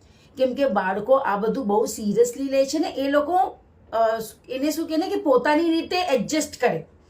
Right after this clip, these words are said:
એમાં એમનું ક્યાં ફાયદો હોય ને, એ રીતે આ વાતને એડજસ્ટ કરીને યુઝ કરશે અને એમાં નુકસાન બાળકનું જ થશે. So એનું ભણતર ઇમ્પોર્ટન્ટ છે, એનું બિહેવિયર ઇમ્પોર્ટન્ટ છે, એના વેલ્યુઝ ઇમ્પોર્ટન્ટ છે. અને આ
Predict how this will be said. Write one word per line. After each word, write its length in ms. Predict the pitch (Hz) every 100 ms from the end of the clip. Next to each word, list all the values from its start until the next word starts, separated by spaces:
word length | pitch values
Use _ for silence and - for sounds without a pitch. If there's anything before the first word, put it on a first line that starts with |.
| - - -
એમાં 240 | 294 349 294
એમનું 400 | 277 254 302 359
ક્યાં 180 | 381 -
ફાયદો 320 | 359 359 381
હોય 200 | 370 370
ને, 100 | 339
એ 300 | 330 311 320
રીતે 220 | 311 320
આ 260 | 330 247 277
વાતને 300 | 277 277 294
એડજસ્ટ 500 | 240 165 269 - 240
કરીને 240 | 226 226
યુઝ 300 | 196 190 160
કરશે 320 | 190 156 - 151 - _ _ _ -
અને 200 | 262 285
એમાં 340 | 269 277 294
નુકસાન 420 | 254 - 269 262 233
બાળકનું 560 | 180 185 208 196 190
જ 80 | - -
થશે. 240 | 151 - - _ _ _ _ _ - 262
So 60 | 262 254
એનું 360 | 233 247 254 - -
ભણતર 440 | 170 220 220 285
ઇમ્પોર્ટન્ટ 540 | 269 - 262 254 262 254
છે, 280 | 269 254 262
એનું 200 | 202 190
બિહેવિયર 540 | 147 160 220 240 269
ઇમ્પોર્ટન્ટ 500 | 269 220 247 240 247
છે, 120 | 240 262
એના 340 | 247 226 233
વેલ્યુઝ 680 | 175 196 202 240 320 330 262
ઇમ્પોર્ટન્ટ 520 | 214 - 175 175 156
છે. 160 | - - _ _ - - -
અને 160 | 262
આ 380 | 269 214 233